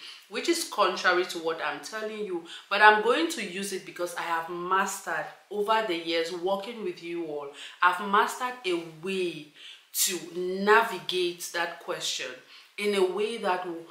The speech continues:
use the personal to highlight my, um, trajectory as a leader, my abilities as a leader to impact not only myself, but my community. For example, tell us about yourself.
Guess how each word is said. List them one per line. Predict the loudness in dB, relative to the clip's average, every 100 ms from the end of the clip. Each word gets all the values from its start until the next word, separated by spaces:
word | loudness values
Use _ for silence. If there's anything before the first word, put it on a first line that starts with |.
| -18 -20 _
use | -6 -4 -2 -2
the | -2 -2 -2
personal | -2 0 -2 -2 -2 -4
to | -8
highlight | -2 0 2 2 4 4 2 -2 -8 -4
my, | 2 4 4 0 -8 -18 -20 -4
um, | 2 2 2 -2
trajectory | 0 6 8 8 2 0 -6 -8 -8 -6
as | -6 -4
a | -4
leader, | -4 -4 -6 -6 -4 -2 -4 -8 -14 -16 -14
my | 2 8 10 10 4 6
abilities | 6 6 -2 -2 -2 -4 -6 -8 -8 -6
as | -4 -4
a | -4
leader | -4 -4 -6 -4 -4 -6 -10 -16 -8
to | -6 -4
impact | -4 0 0 0 -4 -8
not | -2 -2 0
only | 0 0
myself, | 0 -2 -4 -4 -4 -4
but | -6 -6
my | -4 -2 0 -2
community. | -10 -10 -12 -12 -14 -16 -18 -20 -20 -20
For | -2 4 6
example, | 6 4 4 4 2 -6 -12 -12 -16 -12
tell | -6 -2
us | -2 -2
about | -4 -2 -4 -6
yourself. | -8 -8 -8 -6